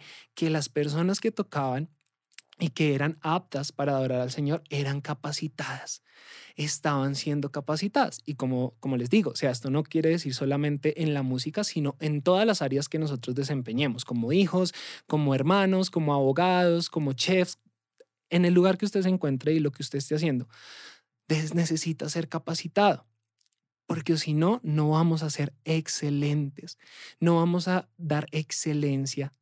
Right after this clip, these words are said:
a Dios. Y si ustedes se dan cuenta, acá no se trataba de la marca del micrófono de Asaf, <laughs> o no se, no, no se trataba de la marca debajo de MAM, no, nada de eso.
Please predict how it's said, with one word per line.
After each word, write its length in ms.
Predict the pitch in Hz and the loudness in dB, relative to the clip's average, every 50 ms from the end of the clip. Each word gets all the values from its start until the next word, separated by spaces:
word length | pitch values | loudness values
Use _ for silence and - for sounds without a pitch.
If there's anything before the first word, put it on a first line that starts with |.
| _ _ _ _ _ _ - | _ _ _ _ _ _ -6
a 120 | 147 147 147 | -4 -2 0
Dios. 440 | 151 175 214 277 311 170 - - - _ | 2 2 2 2 2 0 -2 -6 -8 _
Y 100 | - 156 | -4 -2
si 60 | 165 | 0
ustedes 300 | 165 - - 170 180 185 | 0 0 0 0 0 2
se 60 | 220 | 2
dan 160 | 214 190 180 165 | 2 2 2 2
cuenta, 320 | - 170 170 165 - - - | 0 0 0 0 -2 -4 -4
acá 200 | 175 - - 165 | -4 -4 -2 -2
no 100 | 165 175 | -2 -2
se 140 | 175 - 214 | 0 -2 -2
trataba 640 | 208 - 214 196 - - 156 151 151 147 147 151 - - - - - - - - | -2 -2 -4 -4 -2 -2 -2 0 0 -2 -4 -6 -8 -14 -20 -20 -20 -20 -16 -10
de 800 | 165 156 151 180 180 185 185 180 180 175 175 175 175 170 156 - _ _ _ _ _ _ _ _ _ | -6 -2 0 2 4 4 4 4 4 4 4 4 4 2 0 -4 _ _ _ _ _ _ _ _ _
la 280 | - 190 196 190 165 156 | 2 4 6 6 6 6
marca 760 | 160 156 156 160 160 165 170 170 165 - - 185 180 185 190 | 4 4 4 4 4 4 2 0 -2 0 0 2 2 4 4
del 200 | 190 185 175 165 | 4 4 4 2
micrófono 880 | 156 151 139 - 156 156 156 147 - 170 180 190 190 185 180 175 165 165 | 2 0 2 4 4 4 4 4 2 2 4 4 4 4 4 4 4 4
de 280 | 165 160 156 156 156 - | 6 6 6 4 4 2
Asaf, 460 | 147 143 - - 156 156 156 - - - | 0 -2 0 0 0 0 0 -2 -6 -10
<laughs> 720 | - - - 180 151 120 - - - - - - - - | -10 -6 -4 -4 -4 -4 -4 -10 -12 -12 -10 -10 -6 0
o 80 | - 160 | 2 4
no 140 | 170 165 160 | 4 4 6
se, 400 | 180 196 202 208 208 196 185 180 | 6 6 6 6 6 4 2 0
no, 260 | 185 185 185 185 - 180 | 2 2 2 2 2 2
no 160 | 185 185 185 | 2 2 2
se 140 | 170 185 180 | 2 0 0
trataba 460 | 208 202 202 - 175 156 156 160 165 | 0 0 0 2 2 4 4 4 4
de 60 | 180 | 4
la 100 | 190 185 | 4 4
marca 360 | 180 170 156 151 147 - 156 | 4 2 2 2 0 0 0
debajo 360 | 170 185 175 156 143 131 156 160 | 2 2 2 2 2 2 2 2
de 140 | 175 185 | 2 2
MAM, 320 | 180 160 147 143 147 160 - | 2 2 2 2 0 0 0
no, 280 | 143 143 139 135 120 107 113 | 0 0 2 2 0 -2 -4
nada 320 | 117 123 127 - 190 226 | -4 -4 -4 -4 -2 -2
de 160 | 202 170 160 | 0 2 2
eso. 200 | 156 143 - 156 | 2 2 0 -4